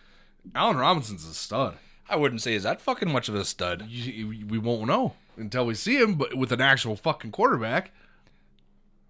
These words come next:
Speaker 1: I think, I think
Speaker 2: I
Speaker 1: he's
Speaker 2: wouldn't,
Speaker 1: gonna
Speaker 2: I mean,
Speaker 1: surprise
Speaker 2: I'd like to see Allen Robinson do good, but I don't think he's fucking number one of Cooper Kupp. No fucking way.
Speaker 1: We'll see.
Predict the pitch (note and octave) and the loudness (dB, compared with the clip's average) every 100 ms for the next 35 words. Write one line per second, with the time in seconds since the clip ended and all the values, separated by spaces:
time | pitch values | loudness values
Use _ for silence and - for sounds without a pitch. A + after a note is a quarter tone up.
0 | _ - D#3 A3 A2 A2 - A#2 D#3+ C#3 | _ 0 0 0 -6 -14 -4 0 4 6
1 | F3+ G3 F3 - F3 E3 D#3+ C#3 C#3+ F3+ | 8 8 6 4 6 8 8 8 4 4
2 | G#3 G3+ G#3 G3+ G#3 - G#3 A3 F3 G3+ | 4 6 8 8 6 2 -2 -2 4 4
3 | F3+ B2+ D3 D3 B2+ - A#2+ A#2 G2+ G2+ | 6 6 6 4 -2 -2 -4 -4 -4 -4
4 | A2+ A2 A#2 A2 G2+ F#2+ A2 - - F2+ | -4 -2 0 0 0 -4 -8 -10 -4 -4
5 | - G2+ F#2+ - F#2+ E2+ E2+ D#2 - C4 | -4 -10 -8 -6 -8 -6 -8 -8 -8 -6
6 | F#3+ | -2